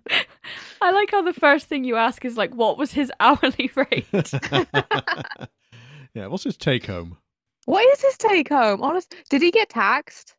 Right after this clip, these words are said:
Speaker 3: It was a church thing. Did he get taxed?
Speaker 2: Yes, he
Speaker 1: He, he,
Speaker 2: did,
Speaker 1: he
Speaker 2: yeah.
Speaker 1: got taxed as,
Speaker 3: Okay.
Speaker 1: as in, like,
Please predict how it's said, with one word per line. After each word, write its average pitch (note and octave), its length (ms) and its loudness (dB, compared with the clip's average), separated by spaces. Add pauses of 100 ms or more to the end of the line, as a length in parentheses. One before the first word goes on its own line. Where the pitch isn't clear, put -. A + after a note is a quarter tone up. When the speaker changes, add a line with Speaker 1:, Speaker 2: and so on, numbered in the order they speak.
(220)
Speaker 3:
It B3 100 2
was C4+ 140 -2
a C4 60 -2
church C#4 360 -2
thing. F#3 200 -4
Did A#3 140 2
he C#4 100 0
get C#4+ 200 -2
taxed? G#3 380 -2
Speaker 2:
Yes, A2 320 -2
he - 100 0
Speaker 1:
He, D3 80 -2
he, B3+ 60 -8 (120)
Speaker 2:
did, E2 180 -12
Speaker 1:
he C#4+ 120 0
Speaker 2:
yeah. - 60 -2
Speaker 1:
got - 220 2
taxed - 520 -2 (100)
as, B3 160 -4
Speaker 3:
Okay. F3 120 -2
Speaker 1:
as A#3 80 -2
in, A#3+ 140 0
like, G3+ 360 -2